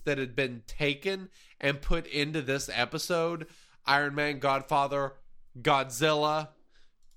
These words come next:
uh, King Kong, like, with, you know, the Rancor kinda coming through the city. You see the kinda lizard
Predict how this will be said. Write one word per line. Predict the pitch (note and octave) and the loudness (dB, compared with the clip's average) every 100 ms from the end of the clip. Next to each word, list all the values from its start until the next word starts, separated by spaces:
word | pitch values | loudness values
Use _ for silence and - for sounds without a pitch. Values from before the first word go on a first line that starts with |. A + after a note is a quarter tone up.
| - | -2
uh, | C3 B2 A#2 A2+ - | 2 2 0 -2 -2
King | E3+ D#3 | -2 -2
Kong, | C#3+ E3+ D3+ D3+ D#3 D3+ - - - | 0 2 2 2 -2 -10 -14 -16 0
like, | C#3+ D3 C3 - - - - - - - - - - - | 4 4 4 -4 -18 -20 -20 -18 -18 -16 -16 -16 -14 -12
with, | - E3+ E3 - - - - - | 2 2 2 -2 -14 -14 -14 -6
you | E3+ | 2
know, | D#3+ D3 | 4 4
the | C#3 | 2
Rancor | D3 D#3+ E3+ D#3+ F3+ E3 | 2 4 4 0 2 2
kinda | D#3 E3+ C#3+ | 2 0 0
coming | C3+ E3+ D#3+ | 0 -2 -2
through | D3+ E3 | -2 -2
the | C#3+ | -2
city. | - E3+ D#3 | 0 0 0
You | D#3+ D#3 | -2 -4
see | - E3+ | -4 -2
the | D3+ C#3+ | 0 -2
kinda | - D#3+ C#3+ | -2 -4 -4
lizard | C3+ D#3 D3+ D#3+ D#3 C#3+ | -2 -2 0 -2 -2 -4